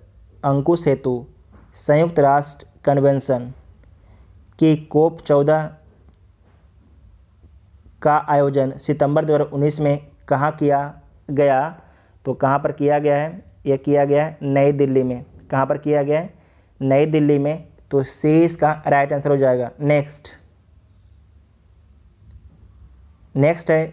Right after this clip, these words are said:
तंबाकू नियंत्रण के लिए किस राज्य के चिकित्सा एवं स्वास्थ्य विभाग को डब्ल्यूएचओ वर्ल्ड हेल्थ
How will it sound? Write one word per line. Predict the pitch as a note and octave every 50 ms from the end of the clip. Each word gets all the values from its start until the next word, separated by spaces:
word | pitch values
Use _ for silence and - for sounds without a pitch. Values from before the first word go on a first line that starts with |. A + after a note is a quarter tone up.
| - - - _ _ _ _
तंबाकू | D3+ D3 D3 C#3+ C#3+ C#3 C#3 C3+ - E3+ E3 E3 E3 - -
नियंत्रण | D3 C#3+ C#3+ C#3+ C#3 C#3+ D3+ D3+ D#3
के | D#3 D3 C3+
लिए | C3 B2+ B2 A#2+ B2+ D3 - _ _ _ _ _ _ _ _ _ _ _ -
किस | E3 F3 E3+ E3+
राज्य | D#3 C#3+ C#3 C#3+ D3+ D#3 -
के | D#3+ D#3 D#3 D#3 D#3+ - - _ _ _ - - - -
चिकित्सा | - C#3+ D3+ D3+ D3 D3+ - - D#3+ D#3 D3+ - -
एवं | D3+ D3 C#3 C#3 B2+ A#2+ A#2+ B2 C#3+ - _ _ _ _ - _ _ _ _ _
स्वास्थ्य | - - - - D3 C#3+ D3+ D#3+ D#3+ E3 - - C#3+
विभाग | C#3 C3+ C3 C3+ C#3+ D3
को | C#3+ D3+ D3 D3 D3 D3 - - -
डब्ल्यूएचओ | C3+ C#3 C#3 C3 C3+ C#3+ D#3 A#2 - - _ - D3+ D3 C#3+ D3 C#3+ C3 B2 A#2+ - - _ _ _ _ _ _ _ _
वर्ल्ड | C3+ C3 C3 C#3+ D3+ D#3+ D#3+ D3+
हेल्थ | C3+ C#3 C#3+ D3+ D#3+ D#3 -